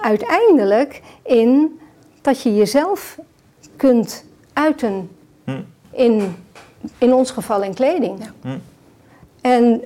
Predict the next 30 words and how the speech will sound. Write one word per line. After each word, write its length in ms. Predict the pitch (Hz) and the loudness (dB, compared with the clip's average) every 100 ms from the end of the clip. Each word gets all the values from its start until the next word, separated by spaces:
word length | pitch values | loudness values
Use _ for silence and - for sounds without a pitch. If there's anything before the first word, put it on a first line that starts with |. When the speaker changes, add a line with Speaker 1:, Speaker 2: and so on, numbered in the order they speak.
| - | -10
Speaker 1:
wij 320 | 214 233 294 | -2 0 0
komen 340 | 302 233 214 196 | 0 -2 0 0
dus 220 | 202 - | -2 -2
in 160 | 220 202 | -6 -6
ons 160 | 196 | -6
vak 200 | 226 185 | -6 -6
heel 340 | 202 233 285 285 | 0 2 2 2
veel 180 | 226 | -4
mensen 340 | 208 185 - 208 | -4 -6 -8 -8
tegen 380 | 214 202 170 185 | -6 -6 -6 -4
die, 260 | 202 190 185 - - - - - - _ - | -2 -4 -8 -20 -20 -20 -20 -20 -20 _ -8
ja? 240 | 233 233 277 - - 262 302 | -2 -2 -2 -8 -12 -10 -8
Speaker 3:
Nee, 280 | 277 277 302 | -8 -6 -6
nee, 160 | 285 | -6
nee. 140 | 247 254 | -4 -2
Speaker 1:
Ja, 160 | 254 294 | 0 2
Speaker 3:
Oh, 100 | 269 | 2
Speaker 1:
die, 140 | 277 | 2
Speaker 3:
nee. 100 | 233 | 2
Speaker 1:
die 200 | 240 277 | 4 4
dus, 300 | 254 262 - - - - - 269 _ - - - | 4 0 -2 -16 -20 -20 -20 -20 _ -16 -12 -10
Speaker 2:
Ik 140 | - | -6
Speaker 1:
ja, 180 | 262 277 | -2 0
Speaker 2:
sleep 160 | 240 147 | 2 2
Speaker 1:
die 100 | 185 | 2
Speaker 2:
Corine 180 | 131 135 | 0 0
zo 60 | 302 | 0
Speaker 1:
gebukt 120 | 135 | 0
Speaker 2:
meteen 260 | 127 120 | 0 0
weer 40 | 120 | 0